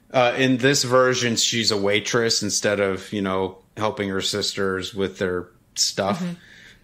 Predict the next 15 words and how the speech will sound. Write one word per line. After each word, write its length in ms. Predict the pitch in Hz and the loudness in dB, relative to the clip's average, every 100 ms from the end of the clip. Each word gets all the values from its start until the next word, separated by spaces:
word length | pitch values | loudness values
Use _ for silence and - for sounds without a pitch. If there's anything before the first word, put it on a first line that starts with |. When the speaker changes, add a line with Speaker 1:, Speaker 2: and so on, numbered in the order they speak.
| - | -4
Speaker 1:
And, 380 | 110 104 101 | -2 -2 0
uh, 160 | 104 98 | 0 0
so 160 | - 120 | 0 -2
she 260 | - 127 | 0 2
actually 360 | 120 131 - 113 | 2 2 0 0
took 200 | - 113 | 0 0
a 60 | 104 | 2
bunch 260 | 117 113 | 0 0
of 60 | 104 | -2
the 60 | 101 | -2
props 840 | - 143 120 92 - - - - - _ _ _ | 2 4 4 2 -2 -2 -4 -6 -20 _ _ _
and 400 | 117 110 98 95 | -2 0 -2 0
wrapped 380 | 107 123 135 - | 2 4 2 2
my 200 | 127 113 | 2 4
arm. 600 | 110 113 117 87 82 113 | 4 2 2 0 -4 -8